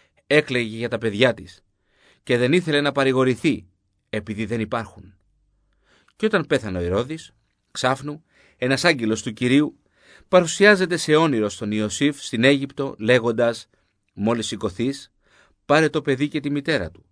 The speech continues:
και πήγαινε στη γη του Ισραήλ, επειδή πέθαναν αυτοί που ζητούσαν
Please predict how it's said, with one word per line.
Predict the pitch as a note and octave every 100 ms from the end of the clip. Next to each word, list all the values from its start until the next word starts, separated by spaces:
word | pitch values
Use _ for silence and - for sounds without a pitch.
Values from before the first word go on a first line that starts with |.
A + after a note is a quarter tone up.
| _ _ _ _ _
και | - F#2+
πήγαινε | C3+ B2 B2 A#2
στη | -
γη | G#2+ B2+
του | B2+
Ισραήλ, | A#2 G#2+ A2+ A#2 E2+ - _ _ _ _
επειδή | F#2+ F2+ G2 F#2
πέθαναν | D#3 A#2+ G2 G2 G2
αυτοί | F#2 A2
που | - G2+
ζητούσαν | G2 G#2+ A#2 G#2 F#2